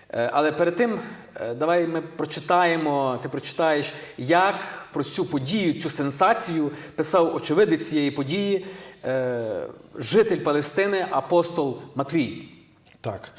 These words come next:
Speaker 2: Давайте прочитаємо. Це буде Євангелія від Святого Матвія, двадцять перший розділ, е, з першого вірша. Ця подія описує славний в'їзд Ісуса Христа в Єрусалим.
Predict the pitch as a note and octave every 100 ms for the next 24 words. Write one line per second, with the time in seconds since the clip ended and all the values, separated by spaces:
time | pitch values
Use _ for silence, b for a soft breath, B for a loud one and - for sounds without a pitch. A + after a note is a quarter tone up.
0 | B B B B D3 D3+ D3 C3+ - C3
1 | D3 D#3 C#3 - A#2+ A#2 A2+ A2+ A#2 -
2 | A#2 B2+ A#2+ A2+ A2 A2+ - A#2 A2 A2+
3 | A2+ - D3+ D3+ C#3 - A2 A2+ A#2 -
4 | A2 - A2 B2 C#3+ C3 C3+ C3+ B B
5 | B B G2+ G#2+ - B2+ A2+ - A#2 A#2
6 | A2 - G#2 F#2+ - A#2+ B2+ A#2+ B2 A#2
7 | B2+ A#2 A#2 G#2+ - A#2 A2+ G#2+ A2 B2
8 | A2+ G2 A#2 - G#2 A2 - A#2 G#2 -
9 | B B B G#2+ G#2 G#2+ A2 F#2+